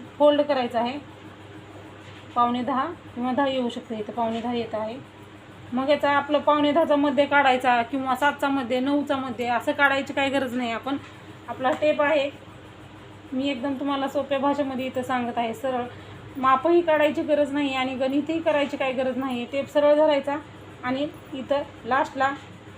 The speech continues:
इथं डबल फोल्ड करून असा घ्यायचा आहे. इथलंही अंतर किती आलेलं बघायचं नाही, फक्त आपल्याला मे-, माप पाहिजे आहे, इथं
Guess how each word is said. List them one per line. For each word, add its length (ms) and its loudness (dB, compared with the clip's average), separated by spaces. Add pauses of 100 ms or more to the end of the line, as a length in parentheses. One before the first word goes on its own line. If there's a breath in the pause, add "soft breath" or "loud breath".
(160)
इथं 320 -4
डबल 260 0
फोल्ड 280 -2
करून 280 -2
असा 200 -2
घ्यायचा 320 -2
आहे. 180 -2 (340)
इथलंही 340 0
अंतर 300 2
किती 240 0
आलेलं 340 4
बघायचं 340 0
नाही, 140 -6
फक्त 220 -8
आपल्याला 300 0
मे-, 260 0
माप 300 0
पाहिजे 260 2
आहे, 240 0
इथं 220 -2